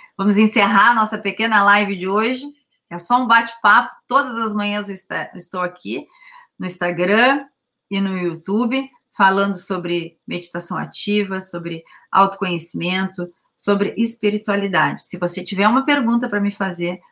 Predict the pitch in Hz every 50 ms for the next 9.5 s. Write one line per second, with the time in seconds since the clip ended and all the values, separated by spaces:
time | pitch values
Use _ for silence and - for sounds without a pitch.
0 | _ _ - - 170 170 175 180 185 - 190 190 190 185 - - - 175 170 165
1 | 165 151 - 156 160 160 - - - - - _ _ - - - - _ _ -
2 | - 202 208 208 202 208 226 220 214 214 202 190 180 175 165 165 165 160 156 160
3 | 170 185 196 208 202 202 - - 170 165 165 - - 180 170 185 196 208 - -
4 | 202 208 - - - 170 180 185 180 175 175 175 165 170 180 175 175 170 147 151
5 | 156 147 - - 170 160 175 180 185 180 185 180 - - 170 175 170 - 170 -
6 | _ 180 180 180 190 208 - _ _ _ _ _ _ _ - 196 - 196 196 -
7 | - - 226 233 226 - - - 202 196 196 196 202 - _ _ _ 180 185 175
8 | - 180 180 175 175 175 170 170 - - 175 175 175 175 170 170 165 165 160 160
9 | 156 156 151 151 156 170 175 175 180